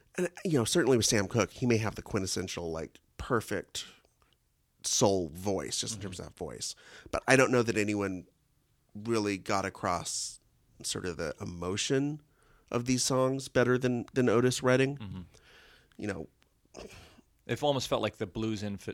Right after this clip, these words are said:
Speaker 2: influence was evident in Otis Redding, whereas Sam Cooke had a gospel-y
Speaker 1: Yeah, I
Speaker 2: thing.
Speaker 1: mean, Sam Cooke was that bridge of, between gospel and kinda soul. I mean, he
Speaker 2: Uh-huh.
Speaker 1: really came off of the gospel circuit and,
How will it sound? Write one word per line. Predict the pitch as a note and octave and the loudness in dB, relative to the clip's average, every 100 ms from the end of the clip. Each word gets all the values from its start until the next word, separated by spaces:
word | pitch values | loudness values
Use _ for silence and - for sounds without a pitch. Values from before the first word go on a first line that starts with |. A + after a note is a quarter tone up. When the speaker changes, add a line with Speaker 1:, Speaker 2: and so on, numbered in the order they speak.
| _ _ _ | _ _ _
Speaker 2:
influence | A2 G#2+ G#2+ G#2 G2 - | -6 -6 -6 -6 -6 -8
was | F#2+ - | -6 -4
evident | F#2 F#2+ F#2+ _ | -2 -2 -4 _
in | G2+ F#2+ F#2+ - _ | -6 -6 -8 -12 _
Otis | G2+ G2 G2 | -2 -2 -2
Redding, | G2+ F#2+ F#2+ | -2 0 -2
whereas | F#2 F#2 F2 | -4 -6 -4
Sam | - G#2+ | -4 -6
Cooke | - G2+ | -8 -10
had | - F#2 | -6 -6
a | |
gospel-y | E2+ F#2+ G2 - F#2 F2+ | -4 -4 -4 -8 -16 -14
Speaker 1:
Yeah, | D3+ E3 F3+ E3 | 0 4 8 8
I | |
Speaker 2:
thing. | D#3 | 6
Speaker 1:
mean, | D#3 | 2
Sam | - G#3 | 0 2
Cooke | A3 F#3+ | 2 2
was | D#3 | 4
that | C#3+ - | 4 6
bridge | A#2+ A#2+ G#2+ | 8 8 6
of, | G2+ | -2
between | G#2 A#2+ G#2 | -2 0 0
gospel | G2 F#2 F#2+ - G#2 F#2 D#2+ - | 2 4 4 2 0 0 -2 -4
and | E2+ | -4
kinda | G#2 G2 F2 | -2 -2 0
soul. | - G#2+ F2 C#2+ | 0 2 2 2
I | C#2 | -2
mean, | F#2+ | -2
he | F#2+ | -2
Speaker 2:
Uh-huh. | F#2 | 2
Speaker 1:
really | F#2+ | 0
came | E2+ G#2 | 2 0
off | F2 D#2+ - | 0 -4 -6
of | |
the | D#2+ E2 E2 - - _ | -4 -2 -4 -8 -20 _
gospel | - F#2 F#2 - | 2 2 2 -4
circuit | F2 - - D#2+ - | -2 -4 -2 -4 -2
and, | E2 G2+ | -6 -6